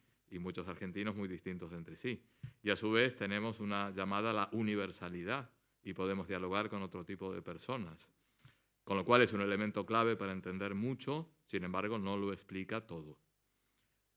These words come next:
Eh, la economía, absolutamente clave. Ahora, reducir la persona al homo economicus es evidentemente un reduccionismo.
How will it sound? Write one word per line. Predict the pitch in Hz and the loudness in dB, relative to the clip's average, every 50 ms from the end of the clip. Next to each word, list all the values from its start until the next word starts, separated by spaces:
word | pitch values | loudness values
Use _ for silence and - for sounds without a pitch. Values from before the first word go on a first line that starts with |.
| _ _ _ | _ _ _
Eh, | - 107 104 104 104 104 101 101 - - _ _ - | 2 4 6 6 6 6 4 2 -2 -8 _ _ 2
la | 104 107 104 104 | 4 6 6 6
economía, | 98 - 107 104 101 101 117 143 147 120 98 90 85 - - _ _ _ _ | 4 2 0 0 2 2 0 0 0 0 -2 -2 -4 -8 -12 _ _ _ _
absolutamente | - 87 - 92 92 87 92 90 92 92 92 85 92 87 | -14 -10 -8 -8 -6 -4 -4 -4 -4 -4 -4 -6 -6 -4
clave. | - 135 151 139 101 90 82 78 - _ _ _ _ | -2 0 0 0 0 -2 -6 -8 -12 _ _ _ _
Ahora, | 101 107 104 90 - - _ _ _ _ - | 2 2 2 2 -2 -8 _ _ _ _ -6
reducir | - 95 92 90 90 82 - - 101 101 101 101 | -2 0 0 0 0 -2 -2 0 2 2 2 2
la | 98 92 | 0 -2
persona | - 92 87 - 104 104 104 98 95 | -2 -6 -6 -2 -2 0 0 0 0
al | 95 95 | 0 2
homo | 95 98 98 98 98 98 | 2 2 2 2 0 0
economicus | 98 - 107 117 123 120 117 113 113 113 - 139 160 170 - - - - _ _ _ _ _ _ - | 0 -2 0 0 2 2 2 2 0 0 2 0 0 0 -2 -6 -16 -20 _ _ _ _ _ _ -6
es | 95 82 - | -6 -4 -2
evidentemente | 92 87 87 87 90 92 87 - 95 92 98 117 | -2 -2 0 0 0 -2 -2 -2 -2 -2 -2 -2
un | 120 120 | -2 -2
reduccionismo. | 110 101 98 95 92 - - - 87 85 82 76 - _ - | 0 0 0 -2 -4 -6 -8 -8 -8 -8 -8 -10 -12 _ -20